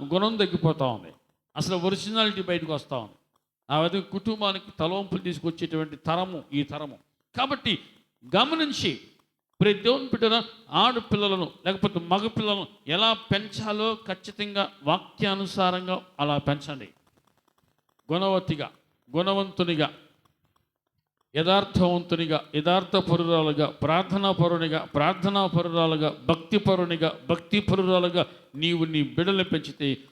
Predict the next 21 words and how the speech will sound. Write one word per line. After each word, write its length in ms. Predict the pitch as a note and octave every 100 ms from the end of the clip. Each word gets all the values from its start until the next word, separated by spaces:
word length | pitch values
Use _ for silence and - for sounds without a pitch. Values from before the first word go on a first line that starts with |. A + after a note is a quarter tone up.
| _
వారు 160 | C3 C3+ -
ఖచ్చితంగా 600 | E3 E3 - - F#3 F3+ F3 F3 - -
నీ 120 | D3 C#3+
వృద్ధాప్య 600 | C3+ D3 D#3+ F3 - F3
దశలో 380 | D#3+ - D#3 D3+ D3 D3+ - -
నీకు 420 | C3+ F3 F3 E3 D#3+ E3 D3+
అక్కరకొస్తారు, 840 | C#3+ - E3+ E3 D3+ - D3+ D3 C#3+ - -
నిన్ను 200 | C#3+ C#3 B2
బాగా 240 | A#2+ A2+ A2
చూసుకుంటారు. 500 | A2+ - G#2 G#2 E2+ _ _ _ _ _ _ _ _ _ _ _ -
దేవుని 280 | D#3+ D3+ C#3+
నామానికి 480 | C3+ C3 C3 - B2+ -
మహిమ 280 | C#3 - D3
కలుగునుగాక. 720 | C#3 B2+ B2 A#2 G#2+ G2+ - E2 _ _ _ -
మురుసుకోవటం 520 | D3 D3+ - F3 E3+ E3
కొంత 160 | D#3+ E3+
మటుకే, 400 | E3+ E3 F3+ F#3 - - _ _
కానీ 160 | C3 C3
పెంచటం, 560 | - C#3 C#3+ D3 C#3+ C3 A#2+ _ _ _ _ _
భక్తిలో 420 | C#3 - D#3+ E3
పెంచటం 520 | E3 D3 C#3 C#3 C#3